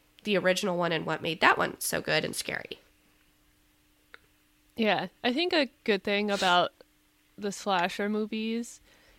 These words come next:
Speaker 2: is they don't have to worry about, uh, m-, making a motivation or, like, trying to make the villain a little more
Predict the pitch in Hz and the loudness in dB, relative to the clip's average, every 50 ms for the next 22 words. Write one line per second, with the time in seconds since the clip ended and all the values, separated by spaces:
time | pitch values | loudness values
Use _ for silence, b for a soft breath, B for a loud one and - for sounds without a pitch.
0 | b b _ - 220 208 - 220 214 208 220 - 214 208 226 226 - 240 220 208 | b b _ -4 -2 -2 0 0 0 0 0 -2 -2 -2 -2 -2 -2 -2 -2 -2
1 | 196 196 196 190 190 190 196 190 185 - 180 185 185 185 175 175 170 165 165 165 | -2 -2 0 0 0 0 0 -2 -2 -2 -4 -4 -2 -2 -2 -2 -2 -2 -4 -4
2 | - - b b b b b b b b b b b b b b b b b b | -6 -8 b b b b b b b b b b b b b b b b b b
3 | b b b b b b b b _ _ _ - 190 170 131 - - _ _ _ | b b b b b b b b _ _ _ -14 -14 -14 -14 -16 -18 _ _ _
4 | _ _ _ 185 190 190 185 190 196 190 185 - - 196 196 - 208 196 185 190 | _ _ _ -14 -10 -8 -8 -6 -6 -8 -8 -6 -6 -6 -4 -4 -2 -2 -2 0
5 | 196 190 190 185 175 170 - 175 165 160 - - - - 67 - - 185 - _ | 0 -2 -2 -4 -4 -4 -4 -4 -4 -4 -6 -6 -8 -8 -8 -8 -10 -14 -16 _
6 | _ _ _ _ _ _ _ _ _ _ _ _ _ 196 202 190 175 180 - 214 | _ _ _ _ _ _ _ _ _ _ _ _ _ -2 0 0 0 0 0 0
7 | 196 190 190 190 185 180 175 - - 190 180 190 185 180 180 180 175 175 175 185 | 0 0 0 0 -2 -2 -2 -4 -6 -6 -2 0 0 0 0 -2 -2 -2 -4 -2
8 | 175 180 180 175 175 170 170 165 165 170 175 175 | -2 -2 -4 -2 -2 -2 -2 0 0 0 0 -2